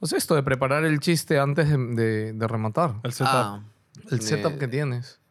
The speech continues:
Speaker 3: Sí, lo que pasa es que el setup se hace en un one-liner.
Speaker 2: Mm.
Speaker 3: Y generalmente yo, a mí se me ocurren one-liners que terminan en chiste. Y el punch, yo creo que más me cuesta hacer el punch que el propio setup. Al menos en Gata, eh, me he dado cuenta de eso. Me lo ha hecho Mateo, me lo ha hecho Guillerme.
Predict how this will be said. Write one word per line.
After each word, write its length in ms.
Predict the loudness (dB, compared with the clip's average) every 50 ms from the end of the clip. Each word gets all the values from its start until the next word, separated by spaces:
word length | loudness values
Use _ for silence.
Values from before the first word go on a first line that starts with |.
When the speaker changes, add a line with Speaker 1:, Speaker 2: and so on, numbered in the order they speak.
| _ _
Speaker 3:
Sí, 420 | -12 -10 -6 -4 -2 0 0 2
lo 80 | 0 0
que 40 | 0
pasa 140 | 0 0 0
es 20 |
que 40 | -2
el 60 | -2 -2
setup 260 | -2 -2 -2 -2 0
se 100 | 0 0
hace 140 | 0 2 0
en 80 | 0
un 100 | 2 2
one-liner. 540 | 2 2 2 2 0 0 -2 -4 -6 -10 -14 -18 _ _ _ -12
Speaker 2:
Mm. 80 | -10 -10 -10 -12 -14 -16 _ _
Speaker 3:
Y 340 | 2 2 4 4 4 2 2
generalmente 520 | 2 2 2 2 2 2 0 0 2 2 2
yo, 220 | 4 2 2 2 0
a 120 | 0 -2
mí 60 | 0
se 100 | 0 -2
me 60 | -2 -2
ocurren 220 | 0 0 -2 0
one-liners 460 | 0 0 0 2 0 0 -2 -2 -6 -6
que 100 | -6 -4
terminan 360 | -4 -2 -2 -2 -2 -2 -4
en 100 | -4 -6
chiste. 400 | -6 -6 -8 -8 -10 -12 -18 -18 _ _ _ _ _ _ _ _ _ _ _ _ _ _ _ _ _
Y 260 | -2 0 2 2 2
el 180 | 2 2 0 -2
punch, 500 | 0 0 2 2 2 0 -2 -4 -6 -6 _ _ _ _ _ _
yo 100 | -2 0 0
creo 100 | 2 0
que 60 | 0
más 320 | 0 2 2 0 0 0 -2
me 120 | -4 -2
cuesta 300 | 0 0 0 0 -2 -4
hacer 160 | -4 -2 -2 -2
el 100 | -2 -2
punch 240 | 0 0 0 0 -2 -2
que 60 | -6
el 60 | -4
propio 600 | -2 -2 -2 0 2 2 4 4 4 4 2 2
setup. 380 | 0 -2 -4 -2 0 -2 -2 -2 -6 _ -20 -12
Al 160 | -8 -6 -4
menos 280 | -4 -4 -4 -4 -4 -4
en 80 | -2
Gata, 500 | -2 -2 0 0 2 2 2 2 0 0 -2
eh, 260 | -2 -4 -4 -4 -4 -6
me 160 | -6 -4 -2
he 20 | 0
dado 200 | 0 0 0 0
cuenta 280 | -2 -4 -4 -2 -2
de 100 | -2 -2
eso. 160 | -2 -4 -6 -6
Me 100 | -6 -4
lo 80 | -4
ha 40 | -4
hecho 180 | -4 -6 -6 -8
Mateo, 560 | -8 -6 -4 -2 0 0 0 0 0 -2 -2
me 100 | -4 -6
lo 120 | -6 -6
ha 40 | -6
hecho 140 | -6 -8 -8
Guillerme. 520 | -4 -2 -2 -2 -2 -4 -6 -8 -10 -12